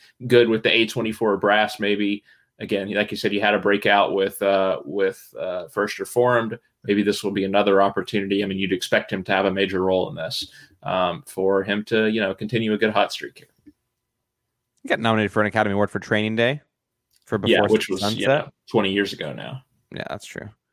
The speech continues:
Speaker 1: He didn't get nominated for Before Sunset. Oh, well, he got a screenplay nomination for Before Sunset. Yeah.
Speaker 2: Oh, that's right, 'cause he helped write it. That's
Speaker 1: Yeah.
Speaker 2: right. Yep. Yeah, that's a good point.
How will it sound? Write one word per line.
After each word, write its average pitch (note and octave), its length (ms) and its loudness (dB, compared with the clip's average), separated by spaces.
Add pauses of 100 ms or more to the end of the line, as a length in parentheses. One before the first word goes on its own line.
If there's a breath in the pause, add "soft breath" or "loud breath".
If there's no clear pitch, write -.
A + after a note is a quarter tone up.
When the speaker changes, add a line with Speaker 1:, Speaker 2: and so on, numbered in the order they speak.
Speaker 1:
He E3 80 6
didn't F3 140 4
get A2 120 4
nominated F#2+ 340 2
for - 120 -6
Before - 260 -12
Sunset. - 460 -12
Oh, C3 100 4
well, C3+ 220 6
he D#3 140 4
got D3+ 140 4
a A2+ 40 4
screenplay B2 480 0
nomination D2 480 -10
for - 100 -16
Before - 320 -14
Sunset. - 420 -18 (140)
Yeah. E3 60 -20 (440)
Speaker 2:
Oh, A#2 120 4
that's A2 240 0
right, G#2+ 180 4
'cause F#2+ 140 -10
he F#2+ 100 -8
helped G2 220 -4
write F#2 180 2
it. F2+ 100 -4
That's G2 200 -2
Speaker 1:
Yeah. G#2 100 -4
Speaker 2:
right. - 160 -6
Yep. - 240 -6
Yeah, A#1 300 -6
that's B1+ 140 -6
a - 20 -20
good - 120 -12
point. - 200 -12